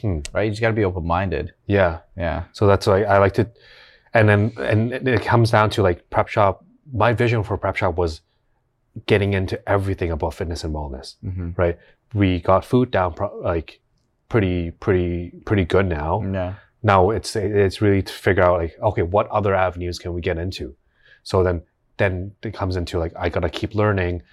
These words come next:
Speaker 1: and get inspired,
Speaker 2: Mm-hmm.
Speaker 1: essentially, right?
Speaker 2: Okay.
Speaker 1: Yeah.
Speaker 2: Um, so when we were going back and forth for scheduling, you're telling me about, uh, this, this expo?
Speaker 1: Yeah, that's right.
Speaker 2: So,
Speaker 1: So,
Speaker 2: so, so let's, uh, talk about it a little
Speaker 1: yeah,
Speaker 2: bit.
Speaker 1: so I'm, uh, I'm part of, um,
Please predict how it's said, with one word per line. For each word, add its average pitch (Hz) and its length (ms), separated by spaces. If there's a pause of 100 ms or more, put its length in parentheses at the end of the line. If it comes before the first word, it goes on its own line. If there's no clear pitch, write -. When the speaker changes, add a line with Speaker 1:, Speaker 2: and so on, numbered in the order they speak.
(220)
Speaker 1:
and 87 180
get 90 140
inspired, 82 600 (100)
Speaker 2:
Mm-hmm. 98 180
Speaker 1:
essentially, 80 520
right? 76 260 (120)
Speaker 2:
Okay. 98 460
Speaker 1:
Yeah. 80 260 (180)
Speaker 2:
Um, 120 440
so 127 320
when 120 240
we 135 80
were 135 80
going 120 220
back 104 180
and 101 100
forth 101 200
for 92 100
scheduling, 95 460
you're 98 100
telling 117 180
me 110 80
about, 98 420
uh, 87 320
this, - 520 (140)
this 87 180
expo? 160 420 (240)
Speaker 1:
Yeah, 85 200
that's 92 180
right. 85 220
Speaker 2:
So, 90 220
Speaker 1:
So, 87 60
Speaker 2:
so, 90 60
so 117 140
let's, 110 200
uh, 107 180
talk 107 180
about 95 80
it 92 80
a 90 80
little 90 60
Speaker 1:
yeah, 101 280
Speaker 2:
bit. - 120
Speaker 1:
so 104 160
I'm, 110 80
uh, - 20 (400)
I'm 98 80
part 123 220
of, 113 160
um, 85 320